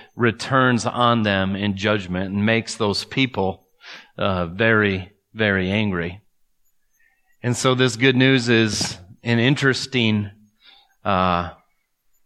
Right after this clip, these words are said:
has, has interesting effects. To some,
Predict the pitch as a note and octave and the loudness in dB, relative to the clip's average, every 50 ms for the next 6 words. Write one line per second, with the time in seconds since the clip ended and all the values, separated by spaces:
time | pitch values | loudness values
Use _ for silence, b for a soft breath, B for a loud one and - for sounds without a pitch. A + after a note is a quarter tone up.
0 | _ _ _ _ _ _ b b b b b b b b b _ _ _ _ _ | _ _ _ _ _ _ b b b b b b b b b _ _ _ _ _
1 | _ - C3+ B2+ B2+ A#2+ B2+ - - B2+ C3 A#2+ B2+ C3+ C3 - C3 A#2+ - - | _ -2 0 0 0 0 -2 -2 -2 -2 0 2 0 0 0 0 -4 -4 -2 0
2 | C3+ C3 A#2+ A2+ - - B2 B2 B2 - - - - - - - - _ _ _ | 0 2 2 0 0 0 0 0 0 -2 -6 -10 -8 -8 -8 -10 -12 _ _ _
3 | _ _ _ _ _ _ _ _ _ _ _ _ - - C3 A#2 - - - C3 | _ _ _ _ _ _ _ _ _ _ _ _ -4 -2 -2 -2 0 0 2 2
4 | B2 B2+ C3 C#3+ D3 D#3 D#3 - | 4 4 4 2 0 -4 -8 -12